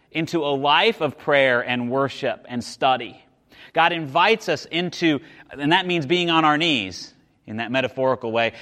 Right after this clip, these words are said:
And, and God invites us into a life of service and gratitude, of giving and being generous. That's putting feet on our faith.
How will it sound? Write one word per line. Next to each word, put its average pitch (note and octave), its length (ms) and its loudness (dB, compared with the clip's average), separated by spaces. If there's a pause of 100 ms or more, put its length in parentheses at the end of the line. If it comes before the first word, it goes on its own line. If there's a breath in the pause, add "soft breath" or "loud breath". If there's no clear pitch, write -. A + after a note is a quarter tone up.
(120 loud breath)
And, D#3+ 240 0 (680)
and D3 260 0
God G3 220 4
invites F3+ 360 -2
us D#3+ 140 -6
into F#3+ 380 0
a D#3 100 2
life F3+ 320 2
of C#3+ 160 -2
service F3+ 640 0
and C3+ 160 -4
gratitude, D3+ 800 -2 (140)
of B2+ 260 0
giving E3 540 2
and C3 120 -4
being D3+ 240 -2
generous. E3 600 -2 (140)
That's E3 180 0
putting F3 320 0
feet F#3+ 640 -6 (440 soft breath)
on C#3 160 0
our B2 140 0
faith. C3 420 -4